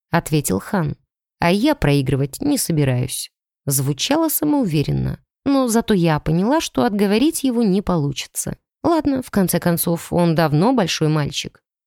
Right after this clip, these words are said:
и должен понимать, что не все в жизни можно решить драками. Когда все вернулись в лагерь,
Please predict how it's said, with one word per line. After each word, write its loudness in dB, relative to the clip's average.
и 0
должен 2
понимать, 2
что -2
не 2
все 0
в -4
жизни 0
можно 0
решить -2
драками. -2
Когда 0
все 0
вернулись 0
в -12
лагерь, -2